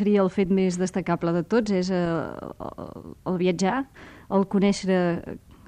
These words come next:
les terres del nostre Principat. Això ens ho ha permès el fet de fer aquest programa dedicat als museus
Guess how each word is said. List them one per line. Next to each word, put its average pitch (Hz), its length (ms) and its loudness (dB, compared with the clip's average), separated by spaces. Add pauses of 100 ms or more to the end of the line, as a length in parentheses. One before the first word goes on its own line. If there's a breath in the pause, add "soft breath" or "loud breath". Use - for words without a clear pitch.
(720)
les 170 160 -2
terres 180 540 0
del 175 220 0
nostre 185 300 0
Principat. 180 560 -2
Això 202 140 -2
ens 170 100 0
ho 170 60 0
ha 160 60 -4
permès 170 580 -2
el 185 160 -4
fet 175 240 -2 (460 loud breath)
de 208 100 0
fer 214 80 2
aquest 185 160 -2
programa 170 400 2
dedicat 160 400 -4
als 185 160 -4
museus 208 380 0